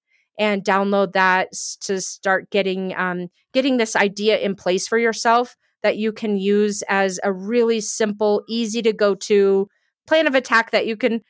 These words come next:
really use on repeat to get those ideal clients on the phone for that initial first call. Okay, I promised that I would say to you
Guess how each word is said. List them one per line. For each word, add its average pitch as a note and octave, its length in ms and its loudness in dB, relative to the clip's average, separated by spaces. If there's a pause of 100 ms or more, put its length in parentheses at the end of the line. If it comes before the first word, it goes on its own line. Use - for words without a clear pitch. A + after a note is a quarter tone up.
(160)
really F4+ 180 2
use A#3 300 0
on G3+ 160 2
repeat G3+ 600 -2
to - 140 -2
get A3 320 -2
those G#3+ 220 2
ideal F#3+ 300 0
clients F3+ 420 -2
on E3 120 -2
the F3 80 -4
phone E3 280 -6
for - 120 -8
that D#3+ 200 -4
initial E3+ 360 -8
first - 280 -16
call. - 280 -14 (560)
Okay, A#3+ 320 0
I F#3+ 60 2
promised D4 600 0
that A#3+ 120 2
I G#3+ 120 4
would G#3 160 2
say A#3+ 260 0
to A#3+ 100 -4
you G3+ 420 2